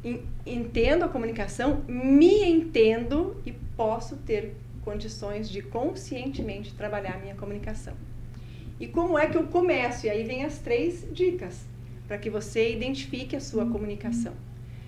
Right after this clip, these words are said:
É, primeiro, eu preciso saber como eu comunico,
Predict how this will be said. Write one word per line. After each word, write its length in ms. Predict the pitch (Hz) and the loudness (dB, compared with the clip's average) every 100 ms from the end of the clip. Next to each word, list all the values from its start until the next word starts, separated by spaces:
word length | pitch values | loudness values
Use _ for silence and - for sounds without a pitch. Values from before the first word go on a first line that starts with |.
| - - - | -14 -12 -10
É, 360 | 196 196 190 190 - - - | -6 -6 -6 -10 -12 -14 -8
primeiro, 500 | 277 277 214 190 - - - - - - | 0 2 2 0 -6 -10 -12 -12 -10 -8
eu 80 | 196 | -4
preciso 680 | 220 220 - 294 330 320 | -2 -4 0 2 2 0
saber 600 | - 269 233 196 180 180 - - - - - - - - - - | -4 -2 0 -2 -4 -4 -10 -12 -12 -12 -12 -12 -12 -12 -12 0
como 540 | 302 302 269 220 208 - | 4 6 4 0 -2 0
eu 300 | 226 214 208 - - - | 4 4 2 -8 -12 -2
comunico, 760 | 226 220 214 202 185 - 175 | 0 2 0 -2 -6 -8 -8